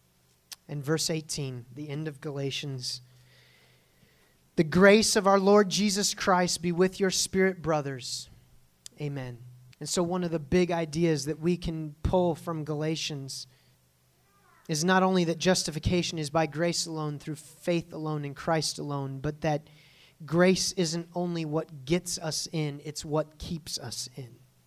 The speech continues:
So grace isn't something that we need to receive one time and done, and now it's up to us to carry on. Grace is something we keep coming back to our Father for. We keep coming back to the cross of Jesus Christ to remind us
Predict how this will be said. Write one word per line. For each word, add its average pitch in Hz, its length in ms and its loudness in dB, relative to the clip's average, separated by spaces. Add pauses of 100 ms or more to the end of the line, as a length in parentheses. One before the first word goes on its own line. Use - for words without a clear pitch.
(400)
So 196 200 -2
grace 202 440 4
isn't 185 280 -2
something 208 440 2
that 175 140 -2
we 208 160 0
need 202 220 -2
to 196 100 -4
receive 185 560 2
one 196 300 2
time 202 360 0
and 175 280 0
done, 175 480 2 (240)
and 175 180 4
now 185 220 8
it's 190 160 4
up 202 160 0
to 202 120 -2
us 196 280 4
to 196 100 -2
carry 180 380 0
on. 170 340 2 (240)
Grace 185 400 2
is 180 80 -4
something 175 440 -2
we 170 120 2
keep 214 420 0
coming 180 400 -2
back 175 540 2 (280)
to 196 180 2
our 170 100 4
Father 175 520 0
for. 170 420 2
We 160 140 -2
keep - 380 -8
coming 170 360 -2
back 180 400 2 (300)
to 196 100 0
the 175 100 2
cross 185 480 4
of 170 140 -6
Jesus 175 480 -2
Christ 160 480 0
to 170 100 -4
remind 165 640 0
us 156 320 -2